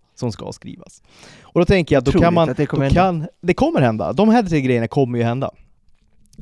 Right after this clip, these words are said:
Speaker 1: Eh, det är kul att surra om och sådär. Det är, liksom, kul att garva åt.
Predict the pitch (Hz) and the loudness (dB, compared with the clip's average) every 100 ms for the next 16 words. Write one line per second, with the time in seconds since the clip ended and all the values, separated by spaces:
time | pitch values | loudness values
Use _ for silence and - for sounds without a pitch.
0 | - 120 110 104 107 - - 139 170 147 | -10 -6 -4 -4 -8 -12 -6 -4 -2 -4
1 | 123 117 151 135 185 117 87 - 110 - | -4 -4 -4 -2 -2 -2 -4 -12 -14 -12
2 | 123 127 131 120 110 - 143 117 113 123 | -6 -6 -6 -12 -10 -10 -8 -8 -4 -4
3 | 147 127 - | -4 -6 -10